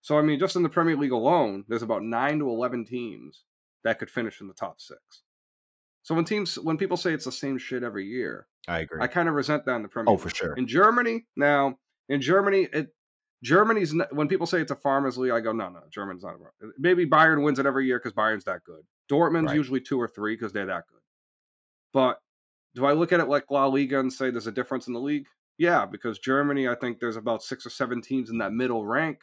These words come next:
Speaker 1: that
Speaker 2: Yeah.
Speaker 1: could go anywhere between
Speaker 2: Yeah.
Speaker 1: three and fifteen, literally. And that's crazy 'cause Schalke is
Speaker 2: Schalke
Speaker 1: getting
Speaker 2: used,
Speaker 1: relegated.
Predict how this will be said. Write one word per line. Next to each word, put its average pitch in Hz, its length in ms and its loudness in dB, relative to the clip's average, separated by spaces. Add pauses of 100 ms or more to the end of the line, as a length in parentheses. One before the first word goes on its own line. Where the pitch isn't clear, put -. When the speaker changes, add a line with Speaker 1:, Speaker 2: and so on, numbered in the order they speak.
Speaker 1:
that 123 120 -6
Speaker 2:
Yeah. - 40 -12
Speaker 1:
could 117 100 -8
go 120 160 -2
anywhere 120 200 -2
between 113 320 -10
Speaker 2:
Yeah. 85 160 -10
Speaker 1:
three 120 680 -4
and 117 200 -8
fifteen, 170 560 -4 (420)
literally. 123 560 -2 (500)
And 113 140 -4
that's 120 200 -6
crazy 120 400 -8
'cause - 160 -18
Schalke 101 440 -6
is 135 60 -4
Speaker 2:
Schalke - 420 -8
Speaker 1:
getting 110 140 -2
Speaker 2:
used, 101 80 -6
Speaker 1:
relegated. 92 540 -6